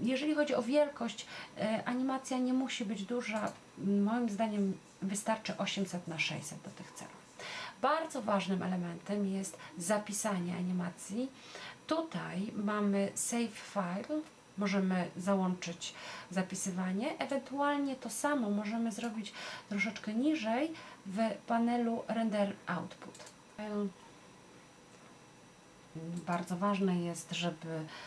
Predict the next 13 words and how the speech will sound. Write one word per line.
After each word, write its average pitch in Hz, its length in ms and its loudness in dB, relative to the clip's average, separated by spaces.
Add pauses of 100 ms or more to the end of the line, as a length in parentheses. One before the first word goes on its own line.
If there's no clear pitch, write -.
(200)
wybrać 180 480 2
właściwy 165 640 -2
format 226 420 2
zapisu. 175 600 -2 (340)
J 214 280 2
peg 180 440 0
zapisze 180 600 -2
nam 165 320 -6
w, - 380 -14
w - 40 -10
setce - 760 -2 (360)
osobnych 180 600 0
plików. 190 680 -2